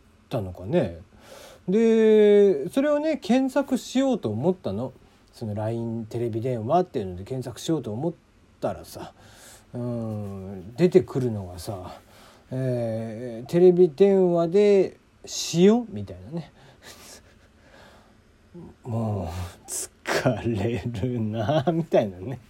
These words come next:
「うーん」みたいな。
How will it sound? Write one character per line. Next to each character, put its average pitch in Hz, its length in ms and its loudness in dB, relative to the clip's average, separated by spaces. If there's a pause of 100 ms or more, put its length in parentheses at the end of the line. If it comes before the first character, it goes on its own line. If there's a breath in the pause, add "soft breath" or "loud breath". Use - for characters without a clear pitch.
(1500 loud breath)
「う 127 40 -2
ー 135 40 0
ん」 170 720 6
み 131 60 -4
た 117 100 -8
い 90 80 -10
な。 90 100 -8